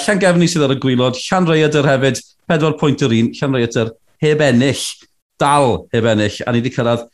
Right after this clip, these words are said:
mis Tachwedd. Yn y de, ar ôl colli yn erbyn Pontypridd, y colli mewn tro cynta tymor yma, enillodd Llanellir Fawr o chwe gol i ddim yn erbyn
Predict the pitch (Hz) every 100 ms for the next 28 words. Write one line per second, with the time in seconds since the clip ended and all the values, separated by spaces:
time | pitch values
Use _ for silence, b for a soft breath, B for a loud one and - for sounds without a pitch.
0 | _ 127 123 - 135 - - 113 98 -
1 | B B 196 220 - 143 147 196 - 170
2 | 190 185 185 180 - 214 190 175 190 -
3 | 175 - 143 147 143 165 - 160 147 156
4 | - 165 147 175 - - 147 139 113 113
5 | 143 156 151 - 185 190 190 170 - 175
6 | 151 165 180 175 B B - 175 - -
7 | 180 185 196 185 175 185 185 175 185 185
8 | 180 _ - 165 170 160 180 175